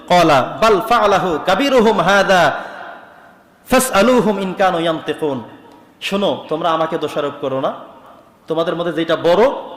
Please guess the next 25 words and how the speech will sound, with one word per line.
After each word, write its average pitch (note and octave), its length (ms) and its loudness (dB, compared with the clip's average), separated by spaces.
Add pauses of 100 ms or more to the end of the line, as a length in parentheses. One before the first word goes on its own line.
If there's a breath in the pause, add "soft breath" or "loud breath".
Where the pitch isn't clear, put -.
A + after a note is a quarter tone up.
(180)
ওইটার F#3 260 0
গলার F3+ 280 2
মধ্যে F3 220 0
দেখো D#3+ 220 0
কুড়াল F3 340 2
ঝুলানো, A#3 580 2 (540)
ওইটারে G3+ 300 4
জিজ্ঞাসা A3 360 2
করো, B3 240 2 (200)
ওইটা E3 200 0
তোমাদের D#3 280 -2
সব D#3 240 -8
কিছু D3+ 160 -6
বলে C3+ 180 -2
দেবে। A#2 220 -6 (640 loud breath)
এখন E3+ 300 -2
ওরা E3+ 180 2 (480)
আরো G#3 260 -2
পড়ছে G3 240 -4
বিপদের D#3+ 340 -4
মধ্যে। C3+ 240 -6
তারা D#3+ 220 0
দেখলো D3+ 280 -2
যে D3 100 0
না, C#3 180 0